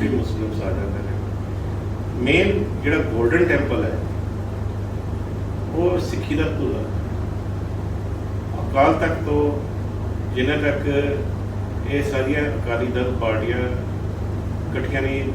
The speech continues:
ਦਿਸ਼ਾ ਨਿਰਦੇਸ਼ ਨਹੀਂ ਲੈਂਦੀਆਂ, ਪੰਥ ਨੂੰ ਇਕੱਠਾ ਕਰਕੇ ਨਹੀਂ ਚੱਲਦੀਆਂ, ਉਹਨਾਂ ਤੱਕ ਕੋਈ ਨਾ ਕੋਈ ਜਿਹੜੇ ਸ਼ਰਾਰਤੀ ਅਨਸਰ ਨੇ ਇਹੋ ਜਿਹੀਆਂ ਚੀਜ਼ਾਂ ਕਰਦੇ ਰਹਿਣਗੇ, ਬੇਦਬੀ ਵਾਲੇ, ਕਿ ਤਾਂ ਜੋ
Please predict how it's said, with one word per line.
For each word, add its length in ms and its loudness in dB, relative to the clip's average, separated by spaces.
ਦਿਸ਼ਾ 240 0
ਨਿਰਦੇਸ਼ 480 2
ਨਹੀਂ 180 0
ਲੈਂਦੀਆਂ, 360 0
ਪੰਥ 240 0
ਨੂੰ 120 0
ਇਕੱਠਾ 220 0
ਕਰਕੇ 360 0
ਨਹੀਂ 220 0
ਚੱਲਦੀਆਂ, 380 0
ਉਹਨਾਂ 160 2
ਤੱਕ 140 0
ਕੋਈ 120 2
ਨਾ 120 2
ਕੋਈ 200 0
ਜਿਹੜੇ 220 2
ਸ਼ਰਾਰਤੀ 560 2
ਅਨਸਰ 260 0
ਨੇ 260 0
ਇਹੋ 160 0
ਜਿਹੀਆਂ 240 4
ਚੀਜ਼ਾਂ 200 0
ਕਰਦੇ 200 0
ਰਹਿਣਗੇ, 420 4
ਬੇਦਬੀ 480 2
ਵਾਲੇ, 240 2
ਕਿ 60 0
ਤਾਂ 200 0
ਜੋ 220 2